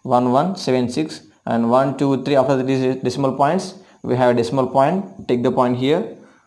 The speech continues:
So what becomes? The product becomes here. So one point seven three two into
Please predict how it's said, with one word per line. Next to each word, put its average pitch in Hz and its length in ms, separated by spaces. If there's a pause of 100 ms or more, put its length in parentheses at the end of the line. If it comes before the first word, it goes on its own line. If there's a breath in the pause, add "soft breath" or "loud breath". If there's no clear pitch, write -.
(320 loud breath)
So - 200
what 131 180
becomes? 160 600 (640)
The 123 120
product 131 280
becomes 131 320
here. 139 360 (2000 soft breath)
So 113 180
one 123 280
point 139 300
seven 135 440
three 131 400
two 135 160
into 131 720